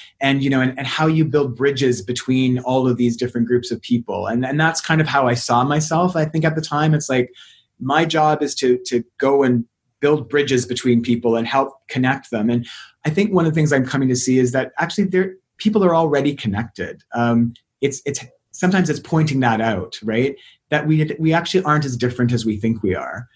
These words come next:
Um, I mean, the number of times people have come to me in my,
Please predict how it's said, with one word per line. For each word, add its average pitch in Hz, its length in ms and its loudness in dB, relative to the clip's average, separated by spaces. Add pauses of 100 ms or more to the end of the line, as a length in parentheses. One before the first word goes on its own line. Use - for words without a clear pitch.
(320)
Um, 120 540 0 (480)
I - 20 -4
mean, 160 140 0
the 156 60 0
number 185 280 0
of 165 140 -4
times 147 400 -2
people 131 280 -2
have 127 120 -2
come 127 240 0
to 123 140 -4
me 117 380 -2 (140)
in 123 160 2
my, 117 240 2